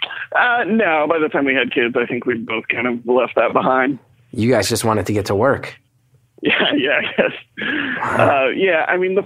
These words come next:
Speaker 1: fir-, the first one wasn't intentional, and then the next, we knew, we figured we'd stay together, and we knew we wanted them to be close in age, and so we were just like, "Well,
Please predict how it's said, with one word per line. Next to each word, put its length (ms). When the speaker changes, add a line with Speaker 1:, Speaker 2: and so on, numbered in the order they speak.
Speaker 1:
fir-, 300
the 140
first 260
one 180
wasn't 280
intentional, 800
and 200
then 240
the 60
next, 300
we 300
knew, 540
we 100
figured 280
we'd 200
stay 160
together, 480
and 300
we 120
knew 120
we 120
wanted 260
them 160
to 60
be 140
close 340
in 100
age, 400
and 340
so 160
we 160
were 140
just 180
like, 200
"Well, 260